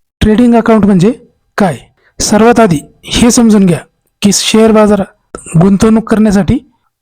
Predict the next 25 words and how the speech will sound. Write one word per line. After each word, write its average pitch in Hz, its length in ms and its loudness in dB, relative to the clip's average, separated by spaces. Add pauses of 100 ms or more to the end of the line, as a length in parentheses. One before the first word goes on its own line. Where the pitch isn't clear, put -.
आपल्याला 185 420 -2 (640)
तीन 254 200 2
गोष्टी 220 300 0
लागतात. - 260 -6 (480)
नंबर 208 340 2
एक 208 320 0 (500)
म्हणजे 180 280 2 (540)
बँक 196 300 0
अकाउंट, 151 420 -4 (640)
त्यानंतर 190 460 -2 (200)
दुसरी 196 280 0
गोष्ट 190 260 0
आहे 190 160 0 (460)
डीमॅट 202 380 0
अकाउंट 123 380 -6 (440)
आणि 175 220 -2 (180)
तिसरी 208 240 0
गोष्ट 196 260 0
आहे 185 160 0 (720)
ट्रेडिंग 214 300 0
अकाउंट. 143 400 -4 (440)
आता 202 300 -6 (160)
बँक 220 320 2
अकाउंट 254 280 0
कशासाठी, 208 480 0